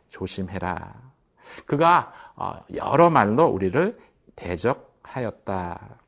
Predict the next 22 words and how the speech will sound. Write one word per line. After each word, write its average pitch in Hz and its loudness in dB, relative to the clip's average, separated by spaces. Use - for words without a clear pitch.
사랑하는 175 2
성도 170 4
여러분, 135 6
오늘 127 4
본문의 123 2
말씀은 107 0
인간이 101 -4
홀로 127 -2
살 131 -8
수 127 -2
없고 107 0
그래서 107 0
서로 156 -2
의지해서 135 -4
살아가는 135 -2
존재다라는 107 -2
것을, 131 -2
아, 82 -6
저희에게 92 -2
말씀하고 95 -4
있습니다. 95 -8
여러분은, 156 2